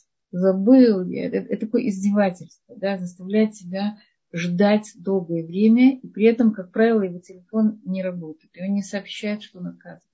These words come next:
что он опаздывает. Э, недоступность. Недоступность — это тоже очень тяжелая вещь, когда вы договорились с человеком, есть какие-то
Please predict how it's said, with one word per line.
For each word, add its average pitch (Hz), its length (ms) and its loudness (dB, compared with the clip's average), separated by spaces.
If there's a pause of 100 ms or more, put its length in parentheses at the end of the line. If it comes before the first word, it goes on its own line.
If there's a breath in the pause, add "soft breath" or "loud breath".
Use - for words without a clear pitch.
(300)
что - 140 -8
он 185 80 0
опаздывает. 180 500 -6 (1300)
Э, 165 280 -2
недоступность. 214 1300 -2 (500)
Недоступность — 214 680 -2
это 185 100 -6
тоже 202 260 -4
очень 190 280 -6
тяжелая 175 420 -8
вещь, 233 320 -4
когда 190 500 -6 (680)
вы 180 160 -4
договорились 208 420 2
с - 60 -8
человеком, 196 500 -4
есть 170 200 -10
какие-то - 360 -14